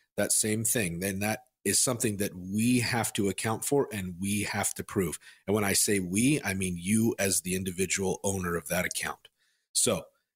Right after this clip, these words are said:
because that is the circumstance and it's your burden to deal with it, we want to make sure that we handle it properly. The easiest way around that is to actually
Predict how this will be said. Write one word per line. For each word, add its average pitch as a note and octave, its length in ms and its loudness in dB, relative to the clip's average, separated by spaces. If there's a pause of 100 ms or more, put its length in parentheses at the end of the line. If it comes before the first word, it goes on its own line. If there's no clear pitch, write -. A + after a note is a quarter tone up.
(180)
because B2 420 2
that B2 180 4
is B2+ 140 4
the D3+ 80 4
circumstance G#2+ 720 2
and F#2+ 160 -4
it's - 180 0
your G2 300 2
burden A2 400 2
to G#2 120 -2
deal A2+ 220 4
with F#2+ 160 0
it, F#2 160 0
we F#2+ 80 -6
want G2 180 -4
to G2+ 60 -2
make G2+ 160 2
sure - 160 0
that F#2+ 80 -2
we F2+ 120 -4
handle G#2 320 0
it A#2+ 100 -2
properly. G#2+ 560 2 (300)
The G2+ 180 2
easiest C3+ 500 4
way B2 200 4
around A2 340 2
that F#3 240 2 (160)
is G2+ 180 2
to A#2 100 2
actually B2 520 4